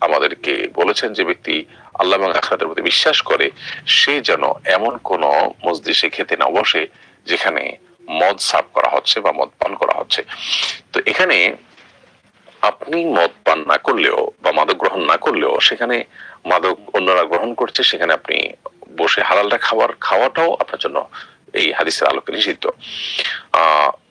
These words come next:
কোন কোন আলেম এটার ব্যাখ্যা বলেছেন যে একটা টেবিলে অন্য একটা টেবিলে বসে সেটা জায়েজ আছে,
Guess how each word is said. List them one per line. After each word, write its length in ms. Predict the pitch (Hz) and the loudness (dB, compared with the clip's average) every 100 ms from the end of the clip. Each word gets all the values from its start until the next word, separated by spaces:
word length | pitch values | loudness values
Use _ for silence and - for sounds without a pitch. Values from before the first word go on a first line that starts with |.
| _ _ _ _ _ - | _ _ _ _ _ -4
কোন 180 | 143 151 | -2 0
কোন 160 | 160 151 | 0 2
আলেম 380 | 135 120 120 | 4 4 2
এটার 160 | 120 117 | 0 2
ব্যাখ্যা 260 | 104 - 107 | 2 2 0
বলেছেন 360 | 101 - 101 | 0 0 -2
যে 240 | 95 95 - | 2 0 0
একটা 360 | - - 113 110 - _ | -4 2 2 2 -2 _
টেবিলে 420 | 117 110 123 127 117 _ - - _ _ _ _ _ _ _ _ - | -2 0 0 0 -2 _ -20 -20 _ _ _ _ _ _ _ _ -6
অন্য 220 | 127 123 | 0 2
একটা 220 | 107 - | 2 -2
টেবিলে 260 | 92 82 71 | -2 0 0
বসে 280 | 69 - | 0 -2
সেটা 180 | - - | 0 0
জায়েজ 220 | 104 98 | 2 2
আছে, 240 | 69 - | 0 -2